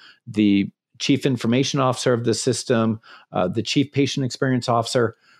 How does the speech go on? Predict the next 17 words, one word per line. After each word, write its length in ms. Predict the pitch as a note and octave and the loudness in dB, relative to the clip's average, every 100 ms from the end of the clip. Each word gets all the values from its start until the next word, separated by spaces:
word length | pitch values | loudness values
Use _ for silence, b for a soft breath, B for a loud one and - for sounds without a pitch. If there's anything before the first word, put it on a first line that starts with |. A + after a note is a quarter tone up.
| b - | b -2
We, 240 | B2 C3 | 2 2
we 160 | C3+ B2+ | 2 2
had 220 | D#3 D#3+ | 0 0
to 100 | C3 | 2
move 220 | C3 C#3 | 2 4
into 220 | C3 - | 2 0
the 80 | A#2+ | 0
more 320 | A#2 A#2 A2 b b - | 2 2 0 b b -12
clinical 520 | - D3+ D#3 D#3 D#3 | -2 0 2 2 2
operations 840 | C3 C3 B2+ A#2+ A#2 - A#2+ A2+ G#2 | 2 0 2 2 2 0 0 0 -2
and 240 | - A2 | -6 -6
core 580 | - - C#3+ C3+ C3 - | -4 0 2 4 2 2
I 180 | A#2+ A#2+ | 2 2
S 380 | B2 B2 - - - | 2 0 -4 -10 -4
and 500 | A2+ G#2+ A2 A2 G#2+ b b b - | 0 2 2 0 -2 b b b -6
medical 560 | C#3 A#2 C3 C3+ B2+ A2 | 0 2 2 0 0 -2
teams 520 | - A#2 G#2+ G#2+ | 0 2 2 0